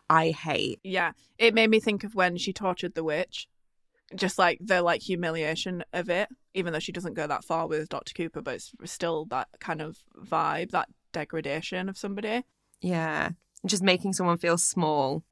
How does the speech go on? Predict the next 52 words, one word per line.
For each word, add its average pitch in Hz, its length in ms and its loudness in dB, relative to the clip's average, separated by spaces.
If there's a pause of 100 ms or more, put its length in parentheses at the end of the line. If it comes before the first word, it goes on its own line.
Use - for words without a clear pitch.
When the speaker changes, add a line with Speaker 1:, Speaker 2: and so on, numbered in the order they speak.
Speaker 2:
Yes, - 720 2
yeah, 160 400 0
hundred 160 280 -6
percent. 139 420 -12 (240)
My 247 240 6
note 208 440 6
here, 160 460 -4 (460)
<laughs> - 40 -18 (640)
I've 214 120 8
got 247 200 6 (140)
a, 247 60 4
a - 20 4
cou-, 262 180 2
a 233 140 6
few 240 260 4
notes 196 280 2
on 170 100 0
Doctor 151 220 -4
Cooper, 156 260 -4
but 139 220 -2
one 196 160 0
of 208 80 0
them 170 160 0
is 160 180 -4
that, 147 400 -2
my 214 220 0
God, 123 280 -6
she - 160 -4
goes 202 180 0
down 156 180 -2
like 147 180 -6
a 156 60 -10
sack 156 300 -6
of - 120 -10
shit - 500 -4 (180)
when 170 180 0
she's 170 240 -2
stung 175 240 0
by 156 180 2
Rourke. 151 460 -4 (180)
She 285 200 8
Speaker 1:
It's 320 80 8
Speaker 2:
hits 294 100 6
Speaker 1:
such 339 220 6
Speaker 2:
the 349 40 8
Speaker 1:
a 339 40 10
good 339 60 12 (120)
Speaker 2:
floor 302 120 2
Speaker 1:
fall. 302 480 10
Speaker 2:
so 277 220 10
hard. 294 460 6 (220)
<laughs> - 80 2